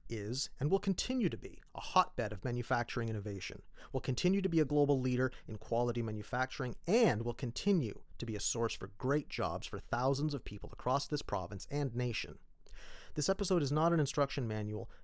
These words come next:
for shifting your operations away from automotive manufacturing. It's a case study in taking the skills and competencies gained from years of competent work in one industry and applying them to other opportunities.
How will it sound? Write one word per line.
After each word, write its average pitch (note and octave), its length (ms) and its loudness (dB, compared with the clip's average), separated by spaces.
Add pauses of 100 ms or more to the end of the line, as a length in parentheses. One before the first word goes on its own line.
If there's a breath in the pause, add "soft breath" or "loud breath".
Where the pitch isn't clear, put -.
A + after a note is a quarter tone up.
for B2+ 120 -2
shifting D#3+ 380 0
your C3+ 160 4
operations A2+ 640 0
away B2+ 240 4
from C3+ 200 0
automotive G#2 380 -2
manufacturing. G#2 720 -4 (320)
It's - 140 -4
a - 40 -2
case F#3+ 320 4
study F#2+ 380 0 (240 loud breath)
in A2+ 140 -4
taking D#3 360 2
the F#3 60 2
skills A2+ 400 0
and G#2 140 -8
competencies A#2 760 0
gained B2+ 480 2 (120)
from G#2+ 180 -6
years F#3 400 2
of F3 100 -2
competent D#3 440 0
work B2+ 320 -2
in A2 180 -2
one F#3+ 180 8
industry A2 540 0 (420)
and A#2 80 -2
applying E3+ 520 4
them F#2+ 200 -4 (240 soft breath)
to - 160 -6
other B2+ 280 4
opportunities. - 800 -4